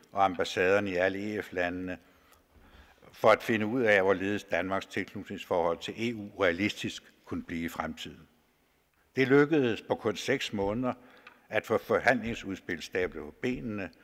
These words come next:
og at få det go-, godkendt ved topmødet i Edinburgh i december nitten tooghalvfems, til trods for, at alle E U-lande ikke troede det muligt, da vi startede ud på processen. Jeg spørger mig selv, om Danmark i dag ville have styrke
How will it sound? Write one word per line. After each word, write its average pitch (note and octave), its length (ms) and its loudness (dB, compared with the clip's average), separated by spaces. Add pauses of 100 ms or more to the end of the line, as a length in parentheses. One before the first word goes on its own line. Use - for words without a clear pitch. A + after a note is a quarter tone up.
(240)
og G2+ 120 2
at G2 60 0
få - 160 -6
det G2 160 -6
go-, G2+ 160 -6 (180)
godkendt A2 500 2 (140)
ved F2+ 80 -2
topmødet F2 600 2
i E2+ 60 -2
Edinburgh F2+ 540 0
i - 20 -10
december E2+ 480 -2
nitten E2 280 -6
tooghalvfems, D#2 800 -8 (480)
til G#2 160 -2
trods D3 340 6
for, G#2 200 4
at E2+ 260 -4
alle A#2 420 2
E A#2+ 60 0
U-lande G2 560 2
ikke A2+ 240 -4
troede G2+ 400 -4 (300)
det D#2 120 -10
muligt, G#2 500 -6 (380)
da G2 80 6
vi G2+ 120 4
startede F2 520 2
ud F#2 140 -4
på - 160 -10
processen. - 580 -10 (920)
Jeg A2 100 2
spørger B2 220 4
mig A2+ 160 0
selv, A2+ 260 0 (1300)
om A2 140 4
Danmark A#2 360 6
i G2 60 -2
dag G#2 440 0
ville F#2+ 180 -2
have F2+ 120 0
styrke G2+ 500 0